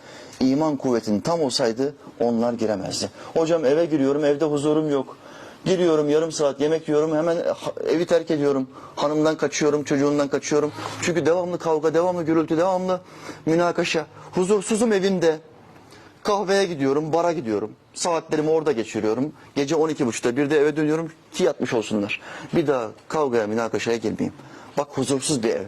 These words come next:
mutsuz bir ev. Halbuki oturduğu ev bir rezidans. En kaliteli, en pahalı yerde oturuyor. Ama mutlu değil, huzurlu değil. Evine girmiyor. Gördün mü? İslamsız yaşam.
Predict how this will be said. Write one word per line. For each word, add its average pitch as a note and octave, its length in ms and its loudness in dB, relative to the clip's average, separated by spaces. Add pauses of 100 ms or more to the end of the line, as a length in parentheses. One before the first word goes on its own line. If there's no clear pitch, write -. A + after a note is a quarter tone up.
(380)
mutsuz C#3 500 -2
bir A#2+ 80 2
ev. F#2 180 -2 (680)
Halbuki C#3 380 -2
oturduğu C3+ 420 0
ev C#3+ 180 2 (800)
bir D#3+ 140 2
rezidans. D3+ 640 -2 (300)
En E3+ 200 0
kaliteli, C#3+ 340 0
en D3+ 140 2
pahalı C3+ 300 2
yerde B2+ 200 2
oturuyor. G2+ 320 -4 (300)
Ama C3 180 0
mutlu C3 260 -2
değil, G2 180 -2 (200)
huzurlu B2+ 360 0
değil. C3+ 140 2 (300)
Evine F3+ 260 2
girmiyor. A2 340 0 (880)
Gördün F3 260 2
mü? A#3+ 260 2
İslamsız D3 540 -2
yaşam. C3+ 340 0